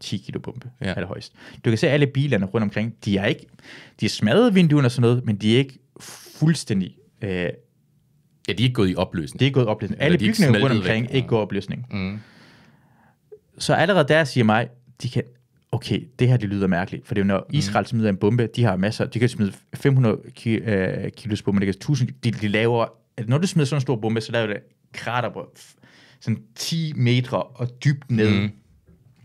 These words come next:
Speaker 1: Okay, det viser bare den. Hvis du prøver at ramme hospitalet, giver det ikke nogen mening. Ramme parkeringspladsen,
Speaker 2: Mm.
Speaker 1: Det er en meget lille bombe. Fem hundrede, hvordan kan der dø fem hundrede mennesker? For du kan se bygningerne i baggrunden også. De står der.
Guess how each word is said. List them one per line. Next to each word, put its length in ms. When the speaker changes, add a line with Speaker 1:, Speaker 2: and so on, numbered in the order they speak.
Speaker 1:
Okay, 200
det 220
viser 180
bare 80
den. 100
Hvis 100
du 80
prøver 180
at 60
ramme 100
hospitalet, 520
giver 140
det 60
ikke 100
nogen 120
mening. 340
Ramme 140
parkeringspladsen, 800
Speaker 2:
Mm. 80
Speaker 1:
Det 60
er 40
en 60
meget 200
lille 180
bombe. 360
Fem 180
hundrede, 200
hvordan 280
kan 100
der 40
dø 120
fem 280
hundrede 160
mennesker? 280
For 160
du 100
kan 100
se 200
bygningerne 560
i 20
baggrunden 520
også. 220
De 80
står 420
der. 200